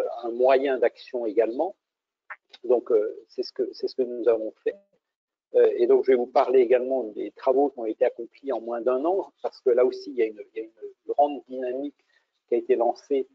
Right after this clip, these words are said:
et, euh, les acteurs, euh, de la région Bretagne, de Brest Métropole, euh, de certaines sociétés comme Yatim, euh, ils sont pour quelque chose, mais également Thales, Naval Group, euh,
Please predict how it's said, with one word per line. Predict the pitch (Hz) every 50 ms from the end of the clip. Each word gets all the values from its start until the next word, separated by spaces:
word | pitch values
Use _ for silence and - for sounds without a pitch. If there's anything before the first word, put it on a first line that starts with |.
| _ _ _ _ _ _ _ -
et, | 120 120 117 113 - 117
euh, | 117 113 110 107 107 104 107 110 110 113 120 - -
les | 120 113 117 117 113 120 117 113
acteurs, | 123 - _ - 135 135 131 123 127 - - - 123
euh, | 120 113 110 107
de | 110 117
la | 113 113
région | 110 131 139 135 - 139 135
Bretagne, | 123 - 120 120 - - 131 131 120 113 110 101
de | 101 113 107 -
Brest | 131 127 _ _
Métropole, | - 120 113 _ _ - 117 - _ - 131 - - - 175 - _ _ _ _ _ _ _ -
euh, | 113 104
de | 101 -
certaines | - - - - - - 120 113
sociétés | - - 131 - - - 127 - - 131 -
comme | - - - 104 104
Yatim, | 104 127 123 - _ _ _ - 269 262 247 - 107 - _ - 117
euh, | 113 110 107 214 220 - 110
ils | 113 -
sont | _ - 269 -
pour | - - - _
quelque | - 381 - - - 349
chose, | - - - 165 180 185 156 - _ _ -
mais | 113
également | 113 107 120 117 117 120 120 117 - -
Thales, | 117 110 120 143 160 - _ _ -
Naval | 107 98 - 107 107 107 -
Group, | 147 151 - _ _ -
euh, | 113 107